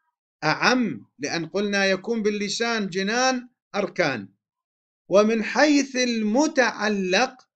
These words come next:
لا، راح يكون أخص لأن يتعلق بالفواضل. قال: "فهاتان نسبتان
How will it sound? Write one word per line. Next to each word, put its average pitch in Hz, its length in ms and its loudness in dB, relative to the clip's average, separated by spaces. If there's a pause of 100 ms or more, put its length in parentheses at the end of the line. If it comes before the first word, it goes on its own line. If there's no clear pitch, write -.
(140)
لا، 175 440 4
راح 165 200 -4
يكون 202 300 -2
أخص 202 580 -2
لأن 175 240 -4
يتعلق 208 680 -4
بالفواضل. 160 1200 -2 (520)
قال: 226 360 2
"فهاتان 220 1120 2
نسبتان 196 1000 0